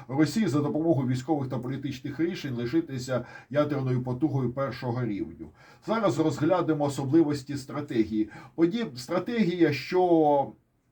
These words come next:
московська, що українська, вони подібні. Стратегія Р Ф, і вона полягає на слабкості України, тому що Україна є лише знаряддям Заходу, він вважає,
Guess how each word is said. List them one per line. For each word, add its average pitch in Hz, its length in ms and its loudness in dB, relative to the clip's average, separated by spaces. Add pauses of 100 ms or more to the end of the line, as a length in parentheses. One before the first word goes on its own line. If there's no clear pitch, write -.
(380)
московська, 185 800 -2 (720)
що 190 260 0
українська, 160 800 2
вони 160 420 6
подібні. 143 720 0 (140)
Стратегія 180 640 0
Р 156 220 2
Ф, 208 200 0
і 151 60 4
вона 156 320 2
полягає 147 520 2
на 143 200 4
слабкості 147 640 0
України, 156 540 -2
тому 147 300 0
що 143 160 -2
Україна 143 640 0
є 147 260 6
лише 131 520 0 (1040)
знаряддям 139 720 2
Заходу, 165 720 2
він 156 160 6
вважає, 147 760 0